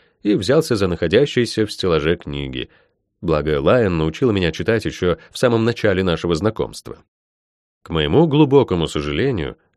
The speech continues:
половина из того, что было, оказалось на чужеземных языках. Ещё десяток —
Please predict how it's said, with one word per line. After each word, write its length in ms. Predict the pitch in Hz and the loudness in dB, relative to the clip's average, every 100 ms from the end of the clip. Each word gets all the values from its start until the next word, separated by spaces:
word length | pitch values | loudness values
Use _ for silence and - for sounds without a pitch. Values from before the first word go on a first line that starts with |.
| _ | _
половина 520 | 95 87 - 175 147 | 0 2 4 4 2
из 100 | 135 | 0
того, 300 | - 107 131 | 0 2 2
что 180 | - 101 | 2 -2
было, 320 | 98 156 113 | 0 2 2
оказалось 560 | 85 98 95 127 113 - | 2 2 2 2 2 2
на 140 | 117 | 0
чужеземных 720 | 110 117 104 90 95 87 78 82 | 2 0 2 2 0 0 -2 -4
языках. 600 | 71 69 - 57 - _ _ _ _ _ _ _ - | -6 -6 -8 -12 -16 _ _ _ _ _ _ _ -4
Ещё 400 | 80 - - 160 | -2 0 2 4
десяток — 680 | 156 156 165 156 160 - | 2 2 2 2 0 -4